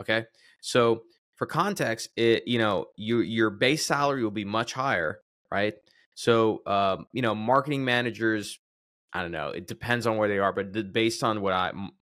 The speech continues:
on my knowledge, a marketing manager can get paid anywhere from, like, ninety K up to a hundred and ten, hundred and twenty K. M-, the marketing manager I have working for me in my last company, I paid him hundred twenty K.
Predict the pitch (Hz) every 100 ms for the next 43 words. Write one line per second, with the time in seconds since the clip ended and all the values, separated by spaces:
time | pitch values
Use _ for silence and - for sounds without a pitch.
0 | - 98 104 101 101 - 113 117 131 131
1 | 120 113 110 110 110 101 92 104 101 -
2 | 107 101 - 101 107 104 101 90 98 87
3 | 87 87 92 110 117 113 113 113 104 104
4 | - 98 - 87 98 98 98 92 82 76
5 | 76 - 101 104 95 90 80 82 - 147
6 | 143 139 131 123 127 _ _ _ _ _
7 | - 69 101 - _ 95 104 117 127 123
8 | 117 110 113 107 104 104 98 95 101 104
9 | 101 - 92 98 101 - _ 85 87 82
10 | 87 87 110 123 - 113 107 - 98 104
11 | 101 98 98 92 92 - 92 87 95 92